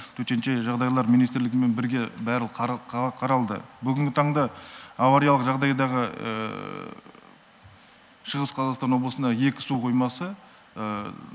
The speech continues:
транзиттік режимге қойылды. Ол авариялық жағдайда дегенде, ол жу-, су қоймаларда жұмыс, құрылыс жұмыстары жүргізілуде. Э, дегенмен, э, су тасқын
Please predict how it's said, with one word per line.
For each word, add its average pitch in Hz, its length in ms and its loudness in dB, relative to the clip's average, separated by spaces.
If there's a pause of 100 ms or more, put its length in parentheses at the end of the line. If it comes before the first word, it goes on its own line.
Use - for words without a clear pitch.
транзиттік 147 440 2
режимге 135 380 2
қойылды. 104 400 -2 (320)
Ол 131 120 0
авариялық 139 380 4
жағдайда 135 400 -2
дегенде, 143 360 -2
ол 139 240 0
жу-, 113 600 -4
су 139 120 -2
қоймаларда 139 500 0
жұмыс, 123 420 -2 (320)
құрылыс 147 300 -4
жұмыстары 127 320 -2
жүргізілуде. 143 560 -2 (560)
Э, 110 140 -4
дегенмен, 143 520 2
э, 110 560 -4 (560)
су 156 120 -2
тасқын 143 560 2